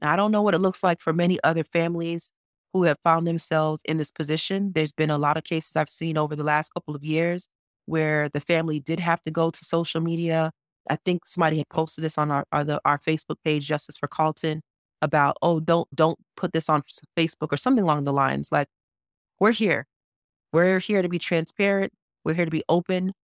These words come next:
We're here to tell the truth for what it is. We want the truth. And right now, this is the only way for us to be able to get that. And we want to show people, too, that someone may try to intimidate you. Someone may try to shut you up.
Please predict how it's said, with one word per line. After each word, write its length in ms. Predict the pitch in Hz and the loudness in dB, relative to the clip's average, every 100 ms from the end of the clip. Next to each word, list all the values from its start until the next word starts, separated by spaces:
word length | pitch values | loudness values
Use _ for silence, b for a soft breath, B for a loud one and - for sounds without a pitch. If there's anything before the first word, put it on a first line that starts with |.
| _ - | _ -4
We're 100 | 170 | 0
here 80 | |
to 60 | 156 | 0
tell 220 | - 180 | 0 -2
the 80 | 165 | -2
truth 340 | - - 196 | -4 0 -2
for 140 | - 160 | 0 0
what 160 | 151 | 2
it 80 | 147 | 2
is. 240 | 160 185 180 | 0 0 -2
We 120 | 160 | -2
want 300 | 123 147 185 | 2 2 2
the 80 | 196 | -2
truth. 340 | - 214 240 - _ _ _ _ - | 0 0 -2 -6 _ _ _ _ -2
And 300 | 165 165 156 | 0 0 -2
right 240 | 160 156 - | 0 0 2
now, 240 | 175 190 | 2 2
this 220 | 180 165 | 0 -4
is 80 | 165 | -4
the 140 | 156 - 165 | -2 0 0
only 200 | 175 170 | 2 2
way 140 | 160 | 2
for 180 | 160 156 | 0 -2
us 120 | 151 | -2
to 60 | - | -4
be 80 | |
able 100 | 151 | -4
to 80 | 147 | -6
get 220 | 139 147 - | -4 -4 -2
that. 220 | 143 - _ _ _ - | -4 -4 _ _ _ -4
And 340 | 165 156 156 - _ _ _ | -2 0 -4 -8 _ _ _
we 140 | 175 208 | 0 2
want 300 | 214 220 - | 2 2 -2
to 120 | 190 | -4
show 180 | - 190 | 0 0
people, 320 | 196 185 156 | 0 -2 -4
too, 280 | - 202 175 | -2 0 2
that 240 | 156 143 _ _ _ _ _ | 0 -2 _ _ _ _ _
someone 360 | - 208 240 233 | -2 2 2 2
may 140 | 202 | 0
try 200 | - 190 | 2 2
to 100 | 175 | 2
intimidate 520 | 147 - 170 185 202 | -4 -2 -2 0 -2
you. 320 | 208 220 226 - _ _ _ _ _ _ _ _ _ _ | 0 0 -2 -6 _ _ _ _ _ _ _ _ _ _
Someone 300 | - 190 196 | -2 0 2
may 160 | 196 175 | 2 2
try 300 | - 175 170 | 2 2 2
to 100 | 165 | -2
shut 240 | 151 185 - | 0 0 0
you 180 | 165 160 | 0 2
up. 180 | 208 | 2